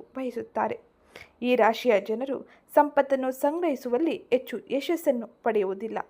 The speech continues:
ಆದರೆ ಜೀವನದ ಅತ್ಯುನ್ನತ ಶಿಖರವನ್ನು ತಲುಪಲು ಯಾವಾಗಲೂ ಉತ್ಸುಕರಾಗಿರುತ್ತಾರೆ.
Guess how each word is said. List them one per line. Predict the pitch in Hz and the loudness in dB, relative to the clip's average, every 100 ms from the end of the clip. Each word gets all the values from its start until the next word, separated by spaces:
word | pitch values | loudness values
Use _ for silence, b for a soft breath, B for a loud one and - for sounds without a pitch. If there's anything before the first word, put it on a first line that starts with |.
| _ - | _ -2
ಆದರೆ | 214 220 294 - b b - | -2 0 -4 -6 b b -14
ಜೀವನದ | 196 269 254 240 233 226 - | -6 -4 0 0 2 0 -2
ಅತ್ಯುನ್ನತ | - 262 320 262 233 220 - - | -6 -2 -2 -2 -2 -2 -4 -8
ಶಿಖರವನ್ನು | - 330 320 254 226 208 | -6 -2 0 0 -2 -6
ತಲುಪಲು | 208 220 220 277 285 - b b _ | -6 -6 -2 -2 -2 -6 b b _
ಯಾವಾಗಲೂ | 240 254 320 294 254 226 - _ | 4 6 4 -2 -6 -8 -12 _
ಉತ್ಸುಕರಾಗಿರುತ್ತಾರೆ. | 262 - 247 247 220 214 208 214 214 - 208 | -12 -8 -10 -4 0 0 -2 -6 -10 -4 -4